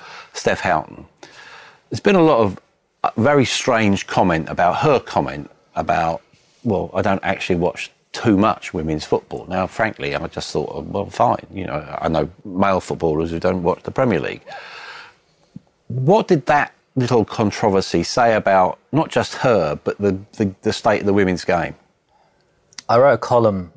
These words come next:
Speaker 2: on this for The Athletic, and my stance was quite different to some other people's. It definitely got a mixed reaction. There were some people who kind of said, "Look, I don't really care if she watches a lot of women's football."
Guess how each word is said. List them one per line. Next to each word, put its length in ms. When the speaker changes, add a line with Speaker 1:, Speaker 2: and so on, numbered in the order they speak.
Speaker 2:
on 180
this 220
for 140
The 100
Athletic, 600
and 140
my 160
stance 480
was 140
quite 280
different 460
to 460
some 260
other 160
people's. 460
It 180
definitely 320
got 140
a 40
mixed 300
reaction. 520
There 120
were 80
some 240
people 340
who 140
kind 240
of 60
said, 200
"Look, 200
I 40
don't 180
really 140
care 280
if 80
she 100
watches 320
a 80
lot 120
of 60
women's 280
football." 360